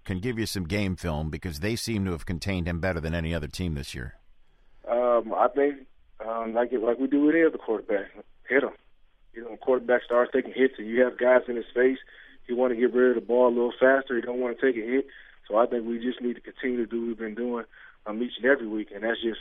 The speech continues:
Speaker 2: getting after, uh, getting after the quarterback. And he's, you know, they always tell you, I know they say in basketball, the most dangerous guy has the ball.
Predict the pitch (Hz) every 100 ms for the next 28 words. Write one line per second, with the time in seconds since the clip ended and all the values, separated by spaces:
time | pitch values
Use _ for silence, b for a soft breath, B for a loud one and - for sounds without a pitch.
0 | - 117 110 120 120 113 104 B B B
1 | 110 104 117 117 117 107 - 139 110 107
2 | 101 98 113 107 _ _ - 107 104 104
3 | 113 117 117 - 131 117 104 104 107 110
4 | 104 120 107 123 123 - 110 113 113 B
5 | B B - 104 120 120 120 127 120 123
6 | 127 135 120 117 120 127 127